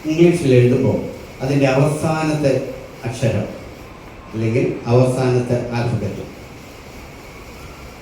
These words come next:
ആ അക്ഷരത്തിൽ തുടങ്ങുന്ന ഒരു പെൺകുട്ടിയുടെ അല്ലെങ്കിൽ ഒരു ലേഡിയുടെ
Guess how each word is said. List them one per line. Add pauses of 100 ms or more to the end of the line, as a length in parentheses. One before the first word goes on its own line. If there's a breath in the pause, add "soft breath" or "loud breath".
(500)
ആ (320)
അക്ഷരത്തിൽ (100)
തുടങ്ങുന്ന (2000)
ഒരു
പെൺകുട്ടിയുടെ (260)
അല്ലെങ്കിൽ
ഒരു (300)
ലേഡിയുടെ